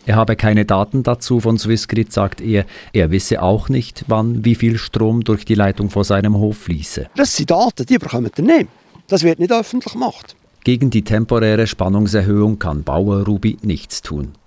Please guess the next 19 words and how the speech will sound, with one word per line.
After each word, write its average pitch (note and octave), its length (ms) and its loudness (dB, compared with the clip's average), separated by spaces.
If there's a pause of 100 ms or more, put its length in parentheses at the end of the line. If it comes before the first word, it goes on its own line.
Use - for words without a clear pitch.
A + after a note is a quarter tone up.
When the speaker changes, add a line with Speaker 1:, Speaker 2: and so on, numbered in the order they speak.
(200)
Speaker 1:
Es - 160 -4
gilt A#2+ 380 0
eine G#2 220 2
Notverordnung A2+ 840 0
des F#2+ 200 -4
Bundesrats. G#2 760 -4 (380)
Er A#2 180 2
wehrt B2 220 2
sich - 140 -4
jedoch A#2+ 320 0
gegen A2 260 2
den G2 200 0
dauerhaften G2+ 800 -2
Ausbau E2+ 400 -2
dieser G2 260 0
Leitung G2 320 0
auf E2+ 220 -2
dreihundertachtzig F#2+ 1040 -2
Kilovolt, F#2+ 640 -2